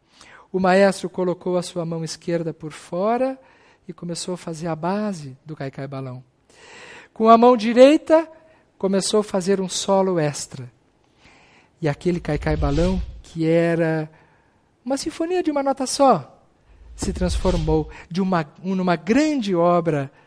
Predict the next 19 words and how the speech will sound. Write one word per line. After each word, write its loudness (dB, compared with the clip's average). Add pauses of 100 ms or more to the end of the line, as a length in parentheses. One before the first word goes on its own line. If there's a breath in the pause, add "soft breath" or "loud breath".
(500 soft breath)
de -18
beleza -2
indescritível. -6 (1700 soft breath)
Todos -2
nós -4 (540 soft breath)
nascemos 0
no -6
mundo -6 (760)
para -2
tocar -6
o -6
nosso -8
caicai -4
balão. -6 (1120 loud breath)
Nós 4
não 2
precisamos -2
ser 0
maestros. -2